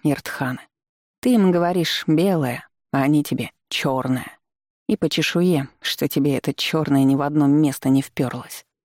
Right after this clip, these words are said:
Особенно черное пламя Раграна, чтоб его понос десять раз одолел. Помириться с ним, исцелить его. Угу, обязательно.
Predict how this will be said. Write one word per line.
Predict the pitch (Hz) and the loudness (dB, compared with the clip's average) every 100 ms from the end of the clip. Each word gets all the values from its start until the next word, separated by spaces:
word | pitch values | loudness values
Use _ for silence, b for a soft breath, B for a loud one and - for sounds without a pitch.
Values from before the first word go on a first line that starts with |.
| _ _ | _ _
Особенно | 185 185 202 165 151 143 | -4 -2 0 4 2 2
черное | - 170 156 156 | -2 0 0 0
пламя | 170 151 147 | 0 2 2
Раграна, | 156 160 139 135 - | 2 0 -2 -4 -8
чтоб | - - 147 - | -10 -6 -6 -4
его | 147 147 - | -2 -4 -4
понос | 170 175 143 147 | 0 2 2 0
десять | 139 139 - | -2 -2 -4
раз | 139 135 143 | -4 -2 -2
одолел. | 143 139 127 - _ _ _ _ _ _ _ | 0 -2 -4 -10 _ _ _ _ _ _ _
Помириться | 170 151 143 143 - - | 0 2 2 -2 -6 -10
с | 147 - | -10 -10
ним, | - - - | -14 -12 -2
исцелить | 156 - - 170 151 131 - | -2 -2 -4 0 0 0 -2
его. | 135 127 - _ _ | -4 -4 -12 _ _
Угу, | 180 170 180 185 _ | 0 2 0 -2 _
обязательно. | 165 165 165 160 135 - 117 - | -4 0 0 0 -2 -4 -8 -10